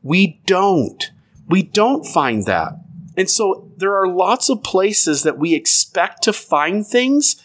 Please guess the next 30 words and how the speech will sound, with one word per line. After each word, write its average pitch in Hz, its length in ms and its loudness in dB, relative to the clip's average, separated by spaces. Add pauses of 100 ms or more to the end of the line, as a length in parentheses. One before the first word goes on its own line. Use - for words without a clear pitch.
(120)
'cause 160 160 -4
the 151 100 -2
Book 170 160 0
of 185 60 -8
Mormon 160 240 0
claims 170 560 -2
they're 147 200 2
there, 147 520 0 (280)
whether 127 380 0
it's - 160 -2
swords, 139 840 0 (300)
whether 120 240 0
it's - 160 -2
chariots, 127 840 0
whether 104 240 -4
it's - 200 -6
wheels. 123 520 0
All, - 260 -2 (240)
and 151 140 0
so 190 200 2
what, 175 340 -4
what 160 140 -2
Mormonism 175 640 0
does 170 340 0
is 143 140 -2
it'll 143 140 0
find 131 400 -4
one 175 320 -2
little 180 200 2
artifact 139 680 -6